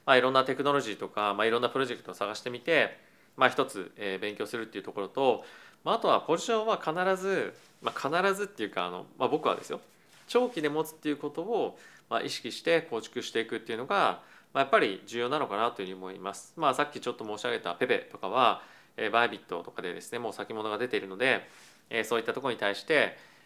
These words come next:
えー、まあ、資金をですね、短期で投下して、えー、まあ、小銭を稼ぐみたいなものも、まあ、一つ面白い、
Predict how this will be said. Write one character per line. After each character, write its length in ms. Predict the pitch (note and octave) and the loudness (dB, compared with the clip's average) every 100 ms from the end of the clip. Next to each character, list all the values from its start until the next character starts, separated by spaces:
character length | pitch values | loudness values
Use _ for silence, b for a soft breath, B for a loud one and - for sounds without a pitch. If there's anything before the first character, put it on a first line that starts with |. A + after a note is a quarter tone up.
| - | -12
え 240 | G#2 G2 G2+ | -8 -6 -4
ー、 20 | |
ま 80 | A2+ | -4
あ、 20 | |
資 120 | - | -2
金 140 | B2+ | -4
を 40 | F2 | -6
で 80 | F2 | -6
す 80 | |
ね、 100 | A2+ | -6
短 220 | A2 A#2 A2+ | 0 -2 -2
期 100 | D3+ | -4
で 100 | D3+ | -2
投 160 | A2 | -2
下 140 | A2 A2+ | -2 -4
し 80 | |
て、 420 | - D#3 D#3 - - | -2 2 2 -2 -8
え 500 | A2 G2 F#2+ F#2+ F#2 | -6 -6 -6 -8 -8
ー、 40 | A#2+ | -2
ま 300 | G2+ F2+ - | 0 -2 -12
あ、 80 | _ _ _ _ - | _ _ _ _ -12
小 180 | - A2 | -4 -2
銭 220 | A2 G#2+ | -2 -4
を 60 | G2+ | -6
稼 280 | A#2 D#3 B2 | 0 0 0
ぐ 80 | |
み 60 | F#2 | -4
た 80 | E2+ | -8
い 40 | |
な 60 | F2+ | -8
も 100 | G2+ | -10
の 80 | C3+ | -2
も、 280 | F#3+ A#2 B B B - | 0 0 B B B -4
ま 60 | |
あ、 20 | - | -2
一 160 | D#4 | -2
つ 120 | - | -2
面 160 | G#2+ A#2 | -2 -2
白 200 | C3+ | 0
い、 80 | B2 | 0